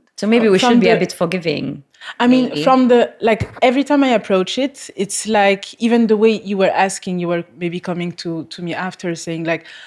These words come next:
Speaker 2: "How do you make people accept?" I mean, honestly, I just, my smiling is my thing. So <laughs> when people see me, they don't see my color, they just see the energy of it, of, of my smile, of what I bring to the table. So this is why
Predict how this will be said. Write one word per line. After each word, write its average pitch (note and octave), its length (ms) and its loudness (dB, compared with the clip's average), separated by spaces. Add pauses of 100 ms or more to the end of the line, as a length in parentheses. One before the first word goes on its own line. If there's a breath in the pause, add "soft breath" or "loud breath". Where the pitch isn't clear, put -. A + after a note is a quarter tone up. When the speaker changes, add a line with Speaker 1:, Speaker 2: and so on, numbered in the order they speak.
(140 loud breath)
Speaker 2:
"How A3+ 160 -2
do A3 120 -4
you G#3 40 0
make G3+ 200 -4
people G3 240 -4
accept?" F#3 480 -2
I G#3+ 80 4
mean, A3 180 2
honestly, C4 460 2
I B3 40 2
just, G3+ 300 -4
my F3 220 -2
smiling A#3 480 -2
is G3 120 -6
my F3 180 -4
thing. E3+ 340 -8 (280 loud breath)
So G3+ 500 4
<laughs> - 100 -18
when A#3+ 240 2
people C#4 400 2
see - 180 -6
me, C4+ 140 4
they A3+ 120 0
don't A#3+ 240 2
see - 220 -6
my G#3 200 0
color, A3+ 340 -4
they G3+ 100 -8
just G3 240 -4
see - 140 -10
the F#3+ 180 -2
energy F#3 400 -4
of C#3+ 140 -6
it, - 280 -16 (320 soft breath)
of, F#3 320 -2
of G3 220 -2
my F3+ 160 -2
smile, A3+ 480 2
of F#3 160 0
what G3+ 160 2
I G3 80 2
bring F#3+ 240 -6
to F#3+ 120 -10
the E3 120 -6
table. D#3+ 460 -6 (340 loud breath)
So A3+ 240 2
this B3 320 -2
is G#3+ 180 -4
why G3+ 380 4